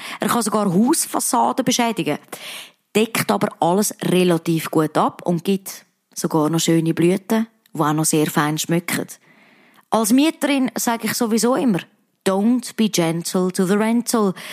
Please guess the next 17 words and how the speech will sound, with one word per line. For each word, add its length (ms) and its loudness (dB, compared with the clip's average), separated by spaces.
Darum 260 2
ist 160 2
mir 180 4
die 120 -2
Entscheidung 500 0
vom 180 0
chinesischen 600 0
Blauregen 640 0
relativ 520 0
leicht 360 0
gefallen. 400 -2
Bevor 420 2
ich 180 2
aber 240 0
ins 180 -2
Gartencenter 880 0
kann, 380 0